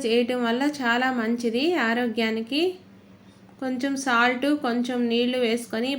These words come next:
బంగాళాదుంపల్లో, మ్, కడుక్కుందాము నల్లగా అవ్వకుండా. స్టవ్ మీద కళాయి పెట్టుకొని కొంచెం ఆయిల్ వేసుకొని హీట్ అయ్యాక మినపగుళ్ళు, ఆవాలు, జీలకర్ర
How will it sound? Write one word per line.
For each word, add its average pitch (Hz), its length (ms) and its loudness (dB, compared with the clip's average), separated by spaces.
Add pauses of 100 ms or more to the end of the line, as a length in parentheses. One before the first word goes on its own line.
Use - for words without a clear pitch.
బంగాళాదుంపల్లో, 233 880 0 (720)
మ్, 233 260 0
కడుక్కుందాము 240 800 2 (200)
నల్లగా 240 440 4
అవ్వకుండా. 226 480 0 (220)
స్టవ్ 254 260 -2 (100)
మీద 254 180 2 (180)
కళాయి 247 300 2
పెట్టుకొని 233 540 -2 (160)
కొంచెం 233 360 0 (180)
ఆయిల్ 247 300 0
వేసుకొని 226 540 -2 (100)
హీట్ 240 220 -2
అయ్యాక 226 440 0 (760)
మినపగుళ్ళు, 240 720 2 (1300)
ఆవాలు, 247 460 4 (140)
జీలకర్ర 240 380 2